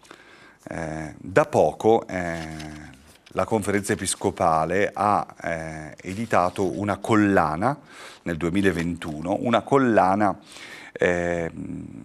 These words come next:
di etica in famiglia. All'interno di questi, di questa piccola collana editoriale c'è un libro di Maria Pia Colella,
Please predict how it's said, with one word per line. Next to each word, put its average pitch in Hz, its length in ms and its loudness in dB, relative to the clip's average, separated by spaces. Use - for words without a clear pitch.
di 117 400 0
etica 123 500 2
in 95 140 2
famiglia. 80 680 -2
All'interno 135 540 4
di 95 100 -2
questi, 82 720 0
di 73 240 -14
questa 76 400 -4
piccola 85 320 2
collana 87 300 2
editoriale 80 800 -2
c'è 101 240 2
un 98 240 0
libro 98 680 -2
di 92 400 -4
Maria 110 420 4
Pia 139 220 2
Colella, 90 840 2